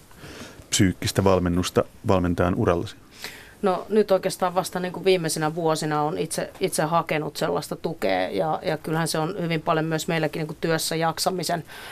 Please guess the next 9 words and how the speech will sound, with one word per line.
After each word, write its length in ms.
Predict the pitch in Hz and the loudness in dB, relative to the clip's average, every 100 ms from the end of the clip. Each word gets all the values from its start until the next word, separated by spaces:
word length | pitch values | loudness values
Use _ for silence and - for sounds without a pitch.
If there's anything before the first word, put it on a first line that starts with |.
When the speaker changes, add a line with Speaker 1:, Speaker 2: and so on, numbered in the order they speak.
| - - - 170 104 - | -16 -4 4 6 6 4
Speaker 2:
ö, 40 | - | 4
tukea, 440 | 190 - 170 165 - - | 4 8 8 6 4 -4
koska 420 | - 180 - 175 175 214 - - - | 0 0 4 2 2 -2 -8 -8 -8
mun 360 | - 196 185 175 | 0 6 6 6
onnistuminen 680 | 190 170 170 - 170 165 | 4 4 4 2 0 2
mitataan 480 | 165 165 160 175 165 | 2 4 4 4 4
toisten 360 | 180 170 165 180 | 4 4 2 0
ihmisten 420 | 156 160 - 165 | 2 0 0 0
onnistumisissa 920 | 196 175 170 - 175 156 160 - 175 | 2 4 2 0 0 0 0 2 0